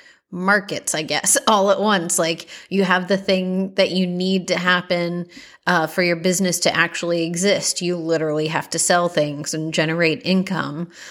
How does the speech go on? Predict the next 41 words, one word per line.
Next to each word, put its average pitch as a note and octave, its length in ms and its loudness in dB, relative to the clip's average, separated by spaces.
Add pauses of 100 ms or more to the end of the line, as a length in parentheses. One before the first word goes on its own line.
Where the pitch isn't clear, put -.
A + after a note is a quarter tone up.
(200)
but F#3 300 4
you F#3 100 2
can't A#3 380 0
do F3 160 2
all D3+ 180 2
that D#3+ 340 0
unless F3 360 -2
you F3+ 80 -4
have D#3+ 420 -2
a E3 120 -2
great E3 640 -2
team, G#3 520 2
uh, F3 520 0
and D#3+ 280 0
people F#3+ 340 0
that D#3+ 100 4
are D#3+ 100 2
championing F#3+ 1120 0
your D#3 140 -2
products G#3 640 2
and E3 320 -4
your D#3 220 -4
brand G3 600 2
and D#3 500 -4 (480)
how G3+ 280 2
you, F3+ 580 0
you F3+ 140 2
know, E3 120 2
fit - 320 0
into G3 300 2
your F3+ 160 2
market. G3 720 0 (400)
And F3+ 400 2
those A#3 260 4
people, G3 540 0
that F3+ 300 0
your F3 120 0
employees, F#3+ 720 0
your F3 100 -2
team, G3 380 0
have F3 380 0